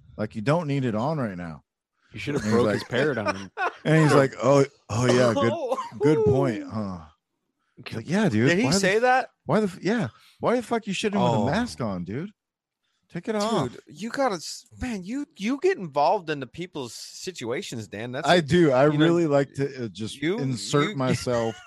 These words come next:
Speaker 1: in the weirdest
Speaker 3: <laughs> Yeah.
Speaker 1: fucking ways to, like, get people to react and, like, just, like, surprised as fuck because they have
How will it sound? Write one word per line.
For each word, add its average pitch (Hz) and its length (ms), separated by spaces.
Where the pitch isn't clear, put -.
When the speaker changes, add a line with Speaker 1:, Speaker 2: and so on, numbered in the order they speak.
Speaker 1:
in 120 180
the 117 120
weirdest 127 460
Speaker 3:
<laughs> - 20
Yeah. 127 140
Speaker 1:
fucking 113 260
ways 120 340
to, 123 120
like, 120 240
get 120 200
people 117 340
to 107 220
react 110 640
and, 95 120
like, 95 240
just, - 280
like, 101 180
surprised 101 760
as 85 100
fuck 92 280
because 87 300
they 90 140
have 85 260